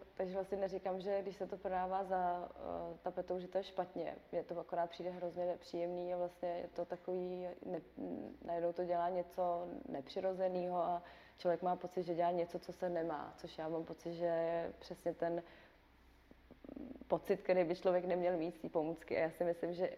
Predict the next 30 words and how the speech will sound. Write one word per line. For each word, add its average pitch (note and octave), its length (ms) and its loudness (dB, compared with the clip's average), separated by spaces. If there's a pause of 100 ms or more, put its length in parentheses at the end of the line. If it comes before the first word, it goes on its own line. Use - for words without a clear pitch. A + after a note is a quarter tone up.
(200)
u F3+ 80 -6
toho, F3+ 280 6
že F#3 180 -2
ten F#3 180 4
design, E3+ 460 0 (840)
což - 280 -8
je F3 260 4 (100)
teda F3 180 2
funkce F3 420 0
a F#3 40 2
vzhled, E3+ 440 0
já D#3+ 180 -6
to E3+ 140 -6
vnímám E3 400 0
tak, E3+ 160 -4
že E3+ 120 -4
design E3 380 -2
má E3+ 220 -4 (140)
tady E3 220 -6
tyhle E3 220 -4
ty D#3+ 180 -6
dvě D#3+ 300 -2 (340)
vlastnosti F3 640 0
a E3+ 40 -4
měly E3 260 0
by F3+ 100 -2
obě E3 360 2
být E3 220 0
v - 60 -18
souladu, F3 500 0